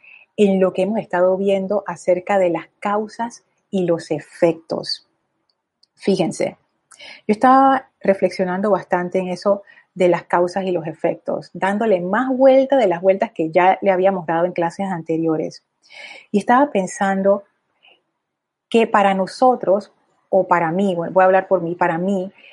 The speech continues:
a veces es difícil comprender que hay una relación entre las cosas que ocurren y yo. ¿Por qué? Porque uno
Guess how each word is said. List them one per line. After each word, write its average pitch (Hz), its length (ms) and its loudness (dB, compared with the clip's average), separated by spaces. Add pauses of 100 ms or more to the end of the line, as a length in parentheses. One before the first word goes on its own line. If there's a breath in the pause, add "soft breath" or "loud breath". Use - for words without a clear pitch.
a 202 120 0
veces 226 260 -2
es 240 180 -6
difícil 226 840 -2
comprender 175 760 0
que 185 120 -2
hay 185 60 2
una 214 160 -2
relación 170 720 -4 (220 soft breath)
entre 185 260 0
las 160 160 -2
cosas 269 280 -4
que 196 160 -4
ocurren 180 640 -2 (1500)
y 190 120 2
yo. 165 320 4 (1400 loud breath)
¿Por 202 220 6
qué? 233 200 4
Porque 185 300 2
uno 202 320 0